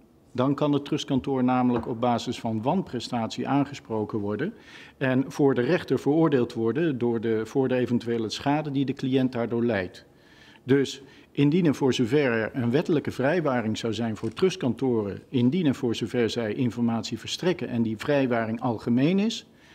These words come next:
ja, dan zou het in-, eh, trustkantoor zonder aarzeling informatie kunnen geven.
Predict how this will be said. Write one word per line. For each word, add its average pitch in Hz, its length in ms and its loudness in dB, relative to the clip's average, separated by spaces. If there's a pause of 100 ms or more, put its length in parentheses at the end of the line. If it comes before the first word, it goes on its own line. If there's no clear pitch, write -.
(140)
ja, 127 240 2
dan 139 220 2
zou 165 200 2
het 160 160 -2
in-, 147 280 2 (100)
eh, 131 180 2
trustkantoor 139 680 2
zonder 135 300 2
aarzeling 123 460 0
informatie 120 560 0
kunnen 113 220 -2
geven. 98 400 -4